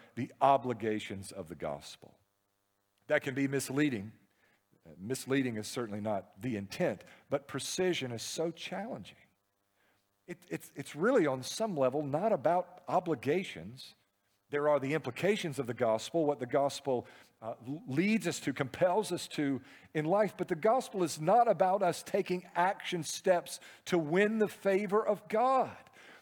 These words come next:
The gospel is about surrendering to his lordship over our life. It's a passive act as we receive the message of the gospel, not an active one.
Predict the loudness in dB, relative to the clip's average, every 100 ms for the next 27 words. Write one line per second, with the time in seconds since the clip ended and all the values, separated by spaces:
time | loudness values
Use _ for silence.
0 | _ -4 2 6 6 4 0 2 2 2
1 | 4 8 8 6 -8 -8 -2 4 4 6
2 | 6 6 4 2 4 2 0 2 4 2
3 | 4 6 6 4 0 0 2 4 4 6
4 | 6 6 8 8 6 -2 -6 2 2 4
5 | -2 2 4 6 6 4 0 2 4 4
6 | 4 0 -2 2 2 4 0 0 2 4
7 | 4 0 -8 0 2 6 4 4 -2 4
8 | 4 4 4 6 6 4 0 6 8 8
9 | 4 4 4 2 -2 0 -2